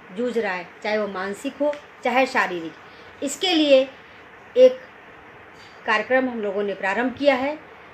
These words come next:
जिसमें आपको योग के ज़रिए, आयुर्वेदिक के ज़रिए, होम्योपैथिक के ज़रिए और एलोपैथिक के ज़रिए घर बैठे आपको समाधान उपलब्ध कराया जाएगा।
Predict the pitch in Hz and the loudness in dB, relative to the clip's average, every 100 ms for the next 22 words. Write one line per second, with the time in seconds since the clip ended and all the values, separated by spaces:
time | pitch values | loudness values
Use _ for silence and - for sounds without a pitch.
0 | - 277 269 302 302 240 220 - 214 202 | -6 -6 -2 -2 0 -2 -2 -4 -8 -10
1 | - - - - 208 233 254 269 254 254 | -14 -20 -20 -18 0 4 4 4 2 2
2 | 247 254 262 - - - - - - - | 2 -2 -4 -10 -20 -20 -20 -20 -20 -20
3 | - - - - 190 202 220 233 262 285 | -20 -20 -20 -8 -6 0 2 2 2 2
4 | 254 262 247 262 269 - - - 233 285 | 4 4 4 0 0 -14 -20 -6 0 2
5 | 294 285 302 294 269 247 226 226 240 - | 2 0 -2 -2 0 2 2 0 0 -10
6 | - - 233 254 262 285 285 285 294 277 | -20 -6 -2 2 4 6 6 2 2 0
7 | 214 208 190 180 247 320 285 226 202 175 | 0 -2 -6 -8 4 4 6 0 -2 -14
8 | - - - - - - - - - - | -16 -20 -20 -20 -20 -20 -20 -20 -14 -6
9 | 208 - 240 254 - - - - - 240 | -6 -2 0 0 -4 -20 -20 -14 -6 -2
10 | 233 233 240 285 - - 220 - 285 294 | -2 0 -2 -2 -4 -10 -12 0 0 2
11 | 262 220 190 180 175 175 | 0 2 0 -2 -6 -8